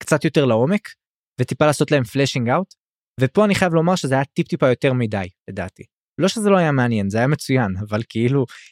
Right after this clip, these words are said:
באמצע הקרבות, באמצע, אתה יודע, הקליימקס של סוף הספר, פתאום לקבל את כל הפלאשינג אאוט הזה של, אני יודע, של הדלהונים,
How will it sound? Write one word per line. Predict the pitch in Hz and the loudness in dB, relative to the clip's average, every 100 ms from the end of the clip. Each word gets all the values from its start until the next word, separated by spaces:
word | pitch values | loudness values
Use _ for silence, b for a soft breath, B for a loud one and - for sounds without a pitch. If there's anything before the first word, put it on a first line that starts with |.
| _ 117 | _ 0
באמצע | 120 139 196 | 0 2 0
הקרבות, | 156 - 101 104 170 139 - | 0 -2 -2 4 4 4 -2
באמצע, | 113 120 156 196 151 | -4 -2 -2 0 0
אתה | 131 | 0
יודע, | 107 131 123 | 0 0 0
הקליימקס | 101 - 135 156 147 | 0 0 0 0 -2
של | - | -6
סוף | 113 151 - | -2 -4 -4
הספר, | 123 147 147 175 147 b b b | -4 -4 0 0 -2 b b b
פתאום | - 147 165 | -4 0 2
לקבל | - 127 156 | 2 2 2
את | - | 2
כל | 143 151 | 2 2
הפלאשינג | 151 127 - 143 143 151 127 | 2 0 0 0 0 0 2
אאוט | 151 160 | 2 2
הזה | 135 131 | 0 0
של, | 120 107 110 _ _ _ _ 113 | -2 -4 -6 _ _ _ _ -4
אני | |
יודע, | 110 131 | 0 0
של | - 127 | 0 -2
הדלהונים, | 110 107 98 117 123 175 | 0 0 2 2 2 2